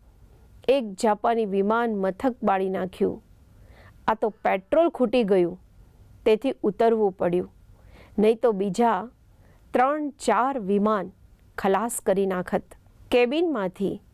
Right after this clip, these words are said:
બીજો માણસ બહાર નીકળે છે અને કહે છે કે "ઘણું સારું કર્યું,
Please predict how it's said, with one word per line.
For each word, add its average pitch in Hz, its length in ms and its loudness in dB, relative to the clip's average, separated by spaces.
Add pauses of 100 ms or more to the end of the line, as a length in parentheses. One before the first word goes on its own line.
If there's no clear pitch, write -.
(200)
બીજો 240 460 4
માણસ 208 600 -2 (120)
બહાર 202 420 2
નીકળે 196 360 0
છે 185 280 -6 (840)
અને 240 180 2
કહે 233 380 0
છે - 360 -6 (580)
કે 285 100 2
"ઘણું 220 460 2
સારું 240 360 0
કર્યું, 202 360 -2